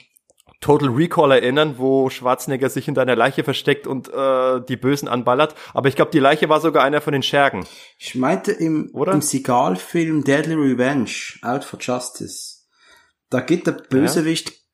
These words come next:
Speaker 2: der Rich-, Richie Madano, durch Brooklyn und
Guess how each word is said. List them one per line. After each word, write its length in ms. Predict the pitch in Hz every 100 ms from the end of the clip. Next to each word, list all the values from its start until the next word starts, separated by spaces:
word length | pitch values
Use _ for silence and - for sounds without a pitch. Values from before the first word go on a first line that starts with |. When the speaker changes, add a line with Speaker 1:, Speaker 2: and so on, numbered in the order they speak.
| _ 127
Speaker 2:
der 80 | 117
Rich-, 420 | 131 156 - -
Richie 440 | 120 131 - - 160
Madano, 680 | 127 110 107 123 143 143 208 - - - _
durch 240 | 135 135 -
Brooklyn 680 | 135 160 151 151 220 233 _ _ _ _ _ _ -
und 380 | 143 143 139